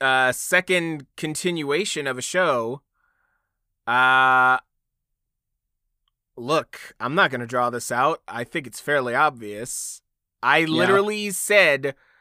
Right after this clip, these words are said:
Speaker 1: paraphrased, at the, at the end of our season two Fresh Prince one, I'm like,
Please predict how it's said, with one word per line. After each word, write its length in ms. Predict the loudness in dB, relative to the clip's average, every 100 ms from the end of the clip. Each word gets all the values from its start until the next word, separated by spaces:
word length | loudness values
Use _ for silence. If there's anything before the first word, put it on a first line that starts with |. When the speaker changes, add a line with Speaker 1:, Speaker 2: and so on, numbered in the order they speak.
| _ _ _ _ -2
Speaker 1:
paraphrased, 1040 | 4 6 4 4 2 2 -2 -4 -10 -12 _ _ _ _ _ _ -2
at 180 | 0 0
the, 200 | -2 -4 -10 -10 -8 -4
at 200 | -4 -2
the 140 | -2
end 100 | 0
of 100 | 2
our 160 | 4 4
season 400 | 0 -2 -4 -4
two 500 | -4 -4 -4 -6 -8 _
Fresh 460 | -20 -6 0 0 -2
Prince 260 | -6 -6 -4
one, 160 | -2
I'm 140 | 0 2
like, 260 | 2 0